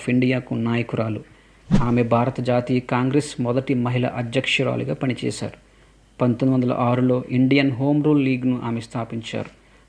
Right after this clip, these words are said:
ఆ సమయంలో భారత స్వాతంత్ర ఉద్యమంలో చురుకుగా పాల్గొన్నారు. ఆమె చేసిన సేవల గురించి,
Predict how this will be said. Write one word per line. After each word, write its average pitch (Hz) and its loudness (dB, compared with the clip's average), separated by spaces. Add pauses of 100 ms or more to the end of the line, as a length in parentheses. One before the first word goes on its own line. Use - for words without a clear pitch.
(100)
ఆ 123 0
సమయంలో 123 2
భారత 120 0
స్వాతంత్ర 127 -2
ఉద్యమంలో 127 2
చురుకుగా 120 -2
పాల్గొన్నారు. 113 -6 (520)
ఆమె 120 0 (120)
చేసిన 135 2
సేవల 135 0
గురించి, 127 -2